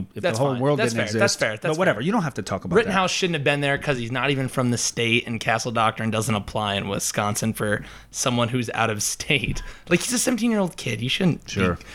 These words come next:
Speaker 2: go, "Hey, I'm gonna, I'm here to help." Well, just let
Speaker 1: Well,
Speaker 2: people
Speaker 1: here's
Speaker 2: that
Speaker 1: the
Speaker 2: live
Speaker 1: thing.
Speaker 2: there help.
Speaker 1: But here's the
Speaker 2: <laughs>
Speaker 1: thing, though. It, it, it, if you watch the Castle Doctrine, may be irrelevant. It depends.
Speaker 2: If I watch the video?
Speaker 1: If you watch the video.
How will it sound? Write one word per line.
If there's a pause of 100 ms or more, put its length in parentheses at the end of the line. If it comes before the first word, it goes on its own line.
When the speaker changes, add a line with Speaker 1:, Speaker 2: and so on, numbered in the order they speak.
(120)
Speaker 2:
go, (160)
"Hey,
I'm
gonna,
I'm
here
to
help." (240)
Well,
just (140)
let
Speaker 1:
Well,
Speaker 2:
people
Speaker 1:
here's
Speaker 2:
that
Speaker 1:
the
Speaker 2:
live
Speaker 1:
thing.
Speaker 2:
there
help.
Speaker 1:
But
here's
the
Speaker 2:
<laughs>
Speaker 1:
thing,
though. (300)
It,
it,
it,
if
you
watch
the (800)
Castle
Doctrine,
may
be
irrelevant. (840)
It
depends. (120)
Speaker 2:
If
I
watch
the
video?
Speaker 1:
If
you
watch
the
video.